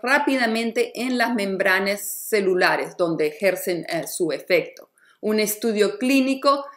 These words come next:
demostró que este produ-, producto reduce los triglicéridos en un diecisiete por ciento, mejora el índice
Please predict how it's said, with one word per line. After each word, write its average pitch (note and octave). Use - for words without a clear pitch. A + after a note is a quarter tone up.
demostró G3
que F3+
este G#3
produ-, A3
producto A3+
reduce G#3
los F#3
triglicéridos A3+
en G3+
un A#3+
diecisiete A3+
por F3
ciento, F#3+
mejora A3
el G#3
índice A3+